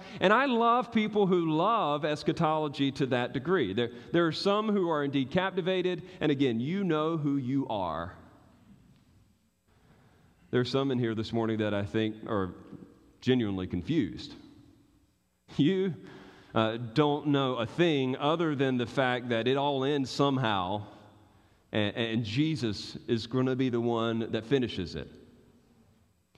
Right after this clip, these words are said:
Some people will say they're premillennial, and others will say they're postmillennial.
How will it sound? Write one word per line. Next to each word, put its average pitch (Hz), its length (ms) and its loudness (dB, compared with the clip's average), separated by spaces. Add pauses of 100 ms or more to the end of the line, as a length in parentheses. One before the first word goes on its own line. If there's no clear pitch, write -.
(420)
Some 110 180 -2
people 107 320 0
will 98 140 0
say 104 440 0 (380)
they're 90 160 -2
premillennial, 98 640 0
and 85 100 -2
others 113 300 -2
will 104 60 -4
say 107 240 0
they're 95 120 -2
postmillennial. 101 840 -2